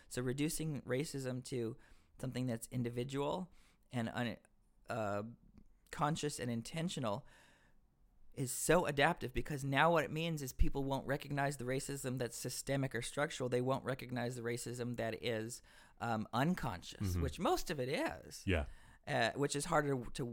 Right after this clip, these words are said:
Speaker 1: weed out. And then most people won't recognize racism if it's accidental or unintentional. And that's
Speaker 2: Mm-hmm.
Speaker 1: really where a lot of this, this problem goes.
Speaker 2: Absolutely.
Speaker 1: So when, when people say, "Derek, you're a racist,"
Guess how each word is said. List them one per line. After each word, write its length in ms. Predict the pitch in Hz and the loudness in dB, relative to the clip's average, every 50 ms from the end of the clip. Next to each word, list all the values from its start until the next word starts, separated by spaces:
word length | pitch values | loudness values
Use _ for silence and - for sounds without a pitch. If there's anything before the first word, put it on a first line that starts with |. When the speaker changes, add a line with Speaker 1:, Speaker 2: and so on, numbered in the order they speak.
| 104 - - | -6 -8 -8
Speaker 1:
weed 260 | 110 131 117 120 120 | -6 -6 -4 0 2
out. 220 | 143 165 135 - | 2 2 2 2
And 100 | 117 135 | 2 0
then 180 | 135 131 127 120 - | 0 0 0 -2 -2
most 300 | - 139 135 147 - - | -2 -2 0 -2 0 4
people 260 | - 160 - 131 131 | 4 4 6 4 2
won't 220 | 127 127 120 - - | 2 0 0 0 -2
recognize 440 | 139 143 - 139 135 127 120 120 127 | -4 -4 -4 -4 -4 -4 -4 -2 -2
racism 460 | 131 143 151 - 131 135 127 123 107 - | -4 -4 -4 -6 -6 -6 -4 -6 -4 -4
if 200 | - 131 127 - | -4 -4 -4 -4
it's 140 | 123 - - - | -6 -6 -2 -2
accidental 680 | 127 123 - - 123 131 135 151 170 151 135 127 113 107 | -2 -2 -2 -4 -2 0 2 2 2 2 2 2 2 2
or 160 | 110 107 - | 0 0 0
unintentional. 720 | 117 131 127 127 131 - 143 147 151 - - 135 117 - | 0 0 0 -2 -2 -4 -4 -4 -4 -4 -4 -4 -4 -2
And 160 | - 123 131 | -2 -2 0
that's 300 | 131 131 143 160 - 117 | 2 4 2 2 4 2
Speaker 2:
Mm-hmm. 140 | 104 90 117 | 2 4 4
Speaker 1:
really 160 | 127 127 120 | 2 2 0
where 160 | 120 120 120 117 | 0 0 0 0
a 80 | 117 | 0
lot 180 | 117 117 113 113 | 0 -2 -4 -4
of 60 | 113 | -4
this, 180 | 117 110 - - - - - - 127 | -4 -6 -8 -10 -18 -20 -18 -14 -12
this 160 | 135 - - | -12 -12 -8
problem 440 | - - 131 120 113 110 107 - - - | -2 0 2 2 2 2 -2 -6 -6 -4
goes. 340 | - 135 175 170 101 82 - - - - | -2 0 2 2 0 -2 -6 -10 -4 -2
Speaker 2:
Absolutely. 360 | 87 - - - 80 80 76 | -2 0 0 0 0 0 2
Speaker 1:
So 120 | - 151 151 | 2 2 4
when, 260 | 139 156 151 151 151 - - - - - | 4 4 2 2 -2 -8 -18 -18 -8 -4
when 160 | 139 139 139 | -4 0 6
people 360 | - - 170 170 - 156 160 | 6 6 6 6 2 0 -2
say, 320 | - - - 139 139 131 127 | 0 2 2 2 2 2 0
"Derek, 340 | 127 131 139 139 135 135 - | 0 0 2 2 0 -2 -2
you're 160 | 131 127 117 | 0 0 0
a 60 | 113 | 0
racist," 500 | 120 139 180 208 - - 123 110 139 | 0 0 0 0 -2 -4 -6 -6 -6